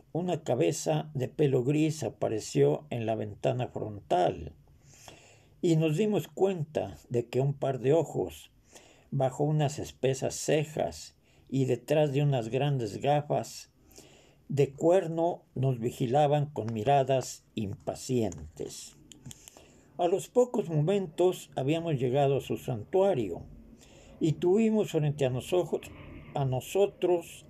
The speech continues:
al misterioso científico cuyas extravagancias nos habían sacado de Londres. No había, desde luego, ningún signo de excentricidad,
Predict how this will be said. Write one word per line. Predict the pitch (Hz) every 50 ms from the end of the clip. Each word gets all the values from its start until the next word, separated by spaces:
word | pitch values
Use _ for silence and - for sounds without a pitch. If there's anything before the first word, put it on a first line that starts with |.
| - -
al | 127 127 123 123
misterioso | 127 127 117 - - - 123 117 127 143 160 165 151 - 135
científico | - - 123 107 104 117 - - 190 190 180 147 175 170 147 - - 165 170 175 175 - - - - - - - - - - - - - - - - - - - -
cuyas | - - 180 185 196 180 151 -
extravagancias | 180 156 - - - 170 165 156 - 156 151 160 214 220 214 190 143 - - 120 - - - - - - - 135
nos | 131 139 139 - -
habían | 120 117 139 160 160 151
sacado | - - 113 - - - 143 143 139 135 139 - - - -
de | - 98 101 107
Londres. | 117 120 120 127 113 82 76 76 - - - - - - - - - - - - - - - - - - - - - - - - - - - - - -
No | 196 233 233 233
había, | 208 214 220 214 208 165 120 95 80 76 -
desde | 117 117 131 127 123 135 139
luego, | 156 185 190 180 170 156 165 175 175 180 - - - - - - - - - - - - - - -
ningún | 160 170 175 185 190 190 220 220 -
signo | - - 196 190 190 196 180 180 175 156
de | 156 170 170 170 170 - - -
excentricidad, | - - 139 - - - - 127 123 120 123 - - 127 113 - - - 110 143 190 185 - 117 98 -